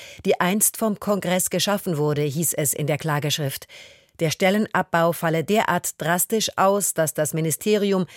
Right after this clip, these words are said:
seine gesetzlich festgelegten Verpflichtungen nicht mehr erfüllen könne.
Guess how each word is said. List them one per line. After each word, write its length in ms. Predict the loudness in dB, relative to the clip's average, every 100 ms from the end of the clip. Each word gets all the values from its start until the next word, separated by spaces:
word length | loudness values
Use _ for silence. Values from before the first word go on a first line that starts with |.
| -18 -2
seine 300 | 2 2 2
gesetzlich 640 | 2 4 2 2 -2 -2
festgelegten 680 | 0 0 0 0 0 0 -4
Verpflichtungen 800 | -2 -4 -2 -4 0 2 2 2
nicht 260 | 0 0 -2
mehr 200 | 0 0
erfüllen 440 | -2 0 0 0
könne. 340 | -2 -2 -4